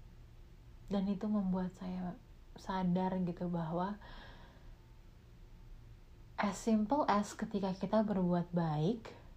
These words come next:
kebaikan itu akan datang lagi ke kita dengan, dengan benar-benar cara yang berbeda gitu loh. Dan semakin lama semakin bisa bersyukur, semakin lama semakin bisa merasa cukup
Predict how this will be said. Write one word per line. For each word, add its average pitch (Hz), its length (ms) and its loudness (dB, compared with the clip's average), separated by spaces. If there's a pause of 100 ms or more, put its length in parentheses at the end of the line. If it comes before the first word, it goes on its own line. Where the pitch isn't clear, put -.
(1120)
kebaikan 190 580 4
itu 190 160 -4
akan 208 480 2
datang 175 480 2
lagi 196 320 2
ke 220 160 -8
kita 214 220 0
dengan, 185 500 -2
dengan 202 320 0
benar-benar 202 380 -4
cara 220 260 -2
yang 226 160 2
berbeda 185 640 -2
gitu 180 220 -8
loh. 185 180 -10 (240)
Dan 196 240 -4 (1600)
semakin 196 640 0
lama 226 320 4
semakin 190 560 2
bisa 175 240 2
bersyukur, 170 800 -2
semakin 175 480 0
lama 175 260 0
semakin 175 540 0
bisa 165 400 -4 (500)
merasa 165 400 0
cukup 190 540 -4